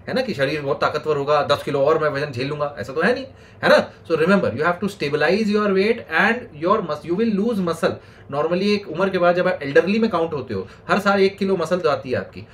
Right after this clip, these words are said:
उसको कम कर सकते हो, उसको maintain करने की कोशिश कर सकते हो, अच्छी हाई protein diet, अच्छे exercise से, muscle strengthening exercise से, अच्छे nutrition plan से, उसको रोकने की कोशिश कर सकते हो, नहीं तो loss होगा,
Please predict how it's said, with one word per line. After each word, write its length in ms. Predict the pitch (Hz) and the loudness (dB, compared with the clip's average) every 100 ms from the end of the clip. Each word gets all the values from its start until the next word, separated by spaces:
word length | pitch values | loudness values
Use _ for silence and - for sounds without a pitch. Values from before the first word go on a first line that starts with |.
| - - | -20 -2
उसको 160 | 226 | -2
कम 220 | 214 220 | 2 0
कर 100 | 226 | 2
सकते 260 | 185 147 156 | -2 -4 -8
हो, 20 | |
उसको 160 | 147 180 | -4 -4
maintain 360 | 160 175 214 | -2 0 0
करने 160 | 202 190 | 0 -2
की 40 | |
कोशिश 260 | 175 156 170 | -2 -6 -4
कर 100 | 143 | -4
सकते 260 | 127 - 147 | -6 -6 -6
हो, 60 | |
अच्छी 300 | 127 - 190 | -6 -4 -2
हाई 160 | 160 160 | 0 0
protein 380 | 165 151 160 151 | -2 -6 -6 -2
diet, 260 | 147 160 - - 135 | 0 -2 -8 -10 -8
अच्छे 280 | 139 185 | -4 2
exercise 480 | 170 - 156 160 151 | 2 0 -2 -2 -2
से, 320 | 151 165 175 151 | -4 -2 -2 -2
muscle 220 | 131 160 | -2 -2
strengthening 500 | 160 151 143 - 180 | 0 -4 -4 -4 -4
exercise 480 | 160 147 - 123 113 | -4 -8 -4 -4 -4
से, 280 | 135 143 - - - | -8 -8 -8 -18 -10
अच्छे 320 | 135 - 180 156 | -8 -2 -2 -2
nutrition 380 | 160 202 190 | -2 -2 -2
plan 280 | 156 117 92 - | -4 -8 -10 -12
से, 120 | - - - - | -20 -20 -20 -18
उसको 140 | - 196 | -2 6
रोकने 280 | 233 240 | 6 6
की 60 | 240 | 0
कोशिश 200 | 180 170 | -2 0
कर 100 | 135 | -2
सकते 260 | 117 107 110 | -2 -8 -10
हो, 40 | |
नहीं 100 | 120 | -6
तो 60 | 143 | -4
loss 300 | 127 180 170 | -2 -2 -4
होगा, 160 | 147 | -10